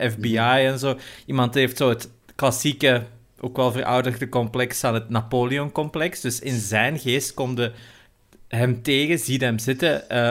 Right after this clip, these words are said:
Speaker 1: een boardgame spelen tegen Napoleon. Om zo de strijd om zijn geest te winnen en zo.
Speaker 2: Hmm.
Speaker 1: En zo zijn er allemaal verschillende punten. En, eh, ik vond dat wel, het is een heel cool spel om eigenlijk, eh, stel je Mario voor, Mario gaat elke wereld, ziet er anders uit, hè, World one, World two, World three.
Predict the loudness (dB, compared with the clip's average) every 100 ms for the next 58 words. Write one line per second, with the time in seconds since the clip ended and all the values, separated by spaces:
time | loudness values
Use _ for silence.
0 | 0 -2 2 2 2 2 0 0 -2 0
1 | 2 2 -2 -2 2 2 2 -2 -2 2
2 | 2 2 2 -2 -6 -20 _ -6 -2 0
3 | 2 2 2 2 2 -2 -2 2 2 2
4 | -2 -2 -2 -2 -2 -2 -2 -4 0 0
5 | 0 0 -2 -4 -6 -6 -8 -8 -6 -2
6 | 0 2 4 4 2 -4 -2 0 0 -2
7 | -4 -4 -4 -2 -2 -2 -4 -8 -8 -8
8 | -4 0 2 6 6 4 -2 -4 0 2
9 | 0 0 -4 -2 2 2 4 0 0 -4
10 | -12 -20 -20 -20 -20 -4 6 8 8 4
11 | 0 -6 0 2 2 0 0 4 4 2
12 | 2 4 4 2 0 0 -2 0 0 0
13 | 0 0 0 0 -2 -4 -2 -2 -2 -6
14 | -8 -6 -4 -4 -6 -6 -4 -4 -4 -4
15 | -4 -2 -2 -2 -4 -4 -4 -6 -6 -6
16 | -4 -4 -6 -8